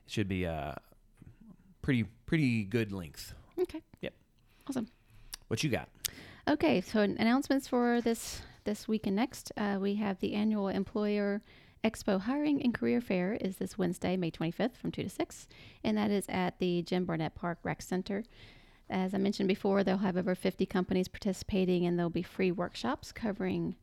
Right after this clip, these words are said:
Speaker 2: job applications, resume writing, soft skills, and mock interview training. So if you need some practice on that, you can go there and participate for free and be entered into a drawing for a thousand dollar scholarship.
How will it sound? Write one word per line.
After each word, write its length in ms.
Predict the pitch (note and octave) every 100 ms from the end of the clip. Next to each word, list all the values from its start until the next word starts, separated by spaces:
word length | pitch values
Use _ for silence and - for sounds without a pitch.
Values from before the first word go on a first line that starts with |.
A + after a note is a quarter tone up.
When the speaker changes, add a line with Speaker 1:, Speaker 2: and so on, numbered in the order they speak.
| -
Speaker 2:
job 300 | - A#3+ D4+
applications, 880 | - C4 C4 - B3 - A#3+ A#3 A3+
resume 480 | F#3 G#3 G#3+ G#3+ G#3
writing, 340 | G3 F#3+ G3 F#3+
soft 280 | - F3+ -
skills, 320 | - F#3 F3+
and 100 | E3+
mock 360 | E3 E3 F#3+ -
interview 420 | F#3 - E3+ -
training. 380 | - F3+ - G3
So 140 | G3
if 100 | F#3+
you 80 | G3+
need 180 | F#3+ F3+
some 200 | F3 F#3 - - - -
practice 380 | G#3+ G#3 G#3+ A3
on 120 | F#3+
that, 220 | F#3+ C#4+
you 60 | B3
can 140 | F#3
go 160 | F#3 F#3
there 240 | F#3 G#3
and 180 | - F#3
participate 680 | F3+ - A3+ A3 B3 A3+ A#3+
for 100 | F#3
free 400 | - G#3+ A#3 A#3+ - - - -
and 400 | G#3 F#3+ F#3 F#3+
be 160 | F#3+ G3
entered 220 | F#3+ F#3
into 200 | F#3 -
a 60 |
drawing 300 | F3 E3+ E3+
for 120 | F3 E3+
a 60 |
thousand 320 | E3 D#3+ F3
dollar 220 | - - F#3
scholarship. 480 | - F4+ - -